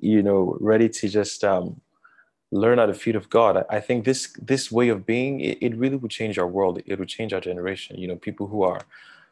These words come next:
really hungry to learn and understand God's heart and his nature, you know. And, um, I mean, these past few weeks have been interesting. You know, I like the fact how a lot of us were talking about how the sessions got us to introspect, you know.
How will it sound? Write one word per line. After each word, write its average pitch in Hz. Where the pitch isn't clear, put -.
really 147
hungry 117
to -
learn 98
and 92
understand 95
God's -
heart -
and 101
his 92
nature, 98
you 92
know. -
And, 101
um, 92
I -
mean, 117
these 123
past 120
few 113
weeks 104
have 101
been 92
interesting. 98
You 92
know, 95
I 92
like 107
the 107
fact 101
how 95
a 98
lot 98
of 95
us 98
were 107
talking 101
about 98
how 110
the 95
sessions 107
got 107
us 104
to -
introspect, -
you 107
know. 104